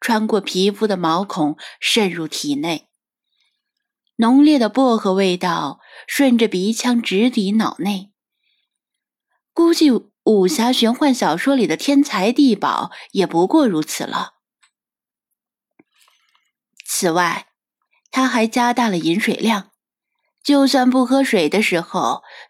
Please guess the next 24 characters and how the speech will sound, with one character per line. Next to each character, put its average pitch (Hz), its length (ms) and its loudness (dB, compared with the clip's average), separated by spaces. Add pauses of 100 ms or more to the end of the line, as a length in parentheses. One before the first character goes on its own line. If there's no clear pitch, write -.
嘴 254 180 2
里 302 160 6
也 185 100 4
会 208 160 -4
含 196 300 -2
着 294 100 0
一 214 140 2
口 214 220 -2
水。 - 380 -6 (1080)
这 285 180 2
是 247 160 0
从 240 220 2
哪 185 160 2
巴 202 180 0
利 240 140 2
的 180 80 0
身 175 240 -2
上 175 240 -2
学 180 220 0
来 180 120 0
的 180 140 -2
小 143 200 -2
窍 165 260 -4
门， 147 280 -6